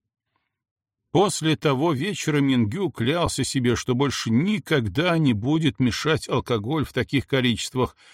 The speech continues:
но вот посмотрите на него сегодня. Лежит и не может встать, придавленный к кровати сожалением о всех принятых вчера решениях. Не только вчера,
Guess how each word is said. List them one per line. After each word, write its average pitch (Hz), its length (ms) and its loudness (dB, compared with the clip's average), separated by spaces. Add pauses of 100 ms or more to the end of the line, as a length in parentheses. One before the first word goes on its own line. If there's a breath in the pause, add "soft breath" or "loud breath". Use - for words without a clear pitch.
(300 loud breath)
но 185 140 -4
вот 185 240 -2
посмотрите 139 920 0
на 131 80 4
него 117 260 4
сегодня. 95 640 0 (280 soft breath)
Лежит 113 680 2
и 143 80 2
не 120 120 4
может 123 340 0
встать, - 520 -10
придавленный 131 600 0
к - 60 -12
кровати 143 540 -2
сожалением 135 880 2 (260 soft breath)
о 117 120 2
всех - 600 -2
принятых 143 520 0
вчера 110 300 0
решениях. - 640 -10 (680)
Не 156 160 2
только 185 400 0
вчера, 151 540 0